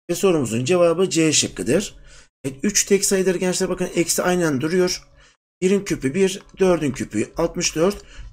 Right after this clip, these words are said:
Bu ifade de doğrudur. Burada eksi durduğu için gençler ne olması gerekiyordu? Artı dört bölü yirmi beş olması gerekiyordu.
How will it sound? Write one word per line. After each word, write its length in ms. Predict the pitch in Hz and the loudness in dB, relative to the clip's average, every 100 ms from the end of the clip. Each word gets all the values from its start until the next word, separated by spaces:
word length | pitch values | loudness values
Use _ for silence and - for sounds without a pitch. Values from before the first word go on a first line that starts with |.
| _ - | _ -8
Bu 60 | |
ifade 560 | 269 175 - 139 117 147 | -2 -2 0 0 0 2
de 120 | 196 | 2
doğrudur. 560 | 160 110 92 - - _ _ _ _ _ _ _ - | 4 2 0 -8 -10 _ _ _ _ _ _ _ -2
Burada 380 | 180 160 180 226 - - _ | 2 2 0 -2 -10 -20 _
eksi 300 | 160 160 190 | -2 -2 0
durduğu 220 | 180 180 180 | 0 2 0
için 240 | - 147 | -2 -4
gençler 340 | 143 131 120 | -4 -4 -4
ne 80 | 143 | -2
olması 280 | 185 180 160 | 0 0 0
gerekiyordu? 560 | 165 160 160 165 233 - - - - _ _ _ - | 0 0 0 0 0 -4 -10 -10 -12 _ _ _ -6
Artı 400 | 165 165 165 202 | -4 -2 -2 2
dört 260 | 208 196 | 2 2
bölü 120 | 196 185 | 0 2
yirmi 260 | 185 185 | 2 2
beş 160 | 180 180 | 0 -2
olması 280 | 180 175 170 | -2 -2 0
gerekiyordu. 640 | 175 170 180 175 202 | -2 0 0 0 -2